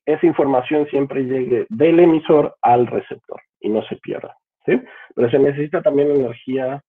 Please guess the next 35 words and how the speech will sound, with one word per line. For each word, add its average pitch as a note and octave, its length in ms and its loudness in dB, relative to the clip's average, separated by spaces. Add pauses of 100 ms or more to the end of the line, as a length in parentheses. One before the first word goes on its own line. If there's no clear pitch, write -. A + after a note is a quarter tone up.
(120)
para G#2 280 -4
ello. F2+ 180 -8 (520)
Y D#3 100 2
para D#3+ 260 2
que F3 100 2
toda D4 220 2
la C#4+ 80 4
información F3+ 600 2
que F#3 80 -2
nosotros F#3 440 0 (600)
transferimos C#3 800 -2
o A#2+ 120 -6
nos A#2 280 -6
mandamos B2+ 720 0 (380)
esté E3+ 680 -2
almacenada B2+ 720 -2
en D3+ 100 -4
algún C#3+ 420 -2
lugar B2+ 500 0
y G#2+ 160 -10
se - 140 -6
pueda D#3+ 320 -2
administrar, A#2+ 760 -2 (540)
tienen E3+ 300 4
que E3 80 -4
estar D3+ 260 0
esos D3 220 -4
data C3 240 -2
centers B2+ 340 -6
de A#2 80 -4
los A2 180 -4
que G2 80 -14
estamos G2 340 -8
hablando. G2 320 -4
Entonces, F3+ 340 2